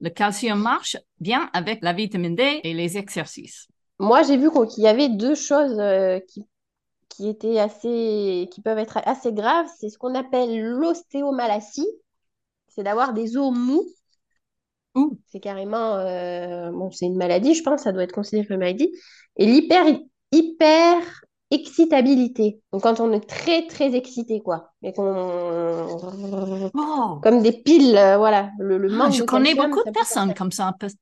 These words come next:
Speaker 1: peut-être ils ont une carence de calcium.
Speaker 2: Peut-être que c'est ça.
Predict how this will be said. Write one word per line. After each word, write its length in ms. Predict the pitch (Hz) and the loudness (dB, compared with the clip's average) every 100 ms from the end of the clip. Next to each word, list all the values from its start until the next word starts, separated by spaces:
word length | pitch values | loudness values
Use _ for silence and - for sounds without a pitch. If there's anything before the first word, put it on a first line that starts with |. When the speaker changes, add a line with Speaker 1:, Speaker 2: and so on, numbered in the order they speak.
| - | -10
Speaker 1:
peut-être 380 | 247 311 311 262 | -6 -6 -6 -4
ils 220 | 254 262 | -4 -2
ont 120 | 277 | -4
une 40 | 240 | -4
carence 480 | 226 208 262 381 | -6 -6 -6 -8
de 80 | - | -10
calcium. 460 | 277 269 262 262 - - _ _ _ _ _ _ | -2 -2 0 -4 -4 -8 _ _ _ _ _ _
Speaker 2:
Peut-être 440 | - 208 - 392 - | -10 -10 -4 -2 -2
que 100 | 254 | -4
c'est 140 | 254 330 | -4 -2
ça. 240 | 320 294 | 0 -2